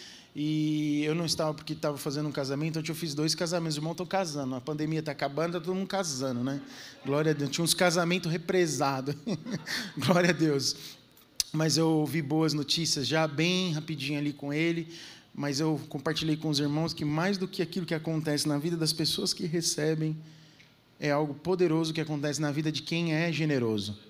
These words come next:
Generoso com o seu tempo, com o seu recurso, com o seu dinheiro, com a sua própria vida, com o seu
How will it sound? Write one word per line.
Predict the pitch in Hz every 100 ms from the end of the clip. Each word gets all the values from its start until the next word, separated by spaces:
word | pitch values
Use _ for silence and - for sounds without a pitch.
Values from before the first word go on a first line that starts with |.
| - -
Generoso | 143 143 131 127 120
com | 110
o |
seu | - 107
tempo, | - 175 185 165 165
com | 135
o | 123
seu | 123
recurso, | 117 117 - 175 170 151
com | 139
o | 120
seu | - 127
dinheiro, | 110 110 127 170 175 165 165 - -
com | - 135 131
a |
sua | - - 214
própria | 208 185 170 151
vida, | 131 139 175 165
com | 160
o | 156
seu | 156 170